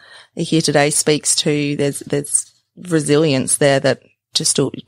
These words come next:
I mean, you'd have to be resilient to still be here. So looking back on this period of your life, what would you say are the major takeaway lessons?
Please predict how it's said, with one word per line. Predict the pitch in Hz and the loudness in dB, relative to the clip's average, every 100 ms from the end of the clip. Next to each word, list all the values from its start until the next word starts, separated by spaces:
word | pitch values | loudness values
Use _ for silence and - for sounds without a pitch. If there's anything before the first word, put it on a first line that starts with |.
| - | -8
I | 160 | -2
mean, | 143 | 0
you'd | 135 | 0
have | 135 165 | -2 -4
to | - | 0
be | 208 | 0
resilient | 160 139 131 131 127 | 2 0 0 0 0
to | - | -2
still | - 151 | -2 -2
be | - 151 | 0 0
here. | 185 151 120 - - _ _ - - | 0 0 0 -2 -6 _ _ -20 -18
So | - 165 | -2 2
looking | 170 185 - 214 190 | 2 2 2 0 2
back | 160 - _ - - - - | 0 -2 _ -20 -20 -12 -2
on | 156 | 0
this | 151 165 - _ - | 2 0 -4 _ -12
period | - 160 160 | -2 2 2
of | 160 | 2
your | 151 147 | 2 2
life, | 151 151 - 165 - | 4 2 0 -4 -8
what | 165 170 - | 0 0 2
would | 165 | -2
you | 175 | -2
say | - 151 143 143 | 0 0 2 0
are | 143 147 139 | 0 0 -2
the | 135 | -2
major | 139 135 - | -2 0 0
takeaway | - 156 - 165 | -2 -4 -2 0
lessons? | 143 135 - - - - - | 0 -2 -4 -6 -6 -8 -12